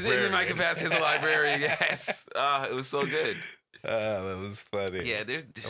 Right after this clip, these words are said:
Speaker 2: I fuck
Speaker 1: so
Speaker 2: with
Speaker 1: many
Speaker 2: Lucienne.
Speaker 1: spot on.
Speaker 2: She was great.
Speaker 1: Uh, just even Corinthians became,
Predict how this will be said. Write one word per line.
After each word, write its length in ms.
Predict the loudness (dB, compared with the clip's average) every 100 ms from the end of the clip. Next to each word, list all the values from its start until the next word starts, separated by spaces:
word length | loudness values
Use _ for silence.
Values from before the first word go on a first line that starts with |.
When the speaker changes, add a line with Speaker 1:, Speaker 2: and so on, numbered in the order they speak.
| -2
Speaker 2:
I 40 | -2
fuck 80 | -2
Speaker 1:
so 60 |
Speaker 2:
with 80 | -2
Speaker 1:
many 120 | -2
Speaker 2:
Lucienne. 220 | -4 -2 0
Speaker 1:
spot 200 | 0 0
on. 180 | -2
Speaker 2:
She 100 | -4
was 160 | -6 -8
great. 340 | -6 -6 -6 -12 -20 -20 _
Speaker 1:
Uh, 480 | -2 0 0 0 -2 -6
just 400 | -4 -4 -4 -10 -16 _
even 240 | -4 -4 -4
Corinthians 720 | -2 -2 -4 -4 -4 -4 -8
became, 500 | -8 -4 -4 -4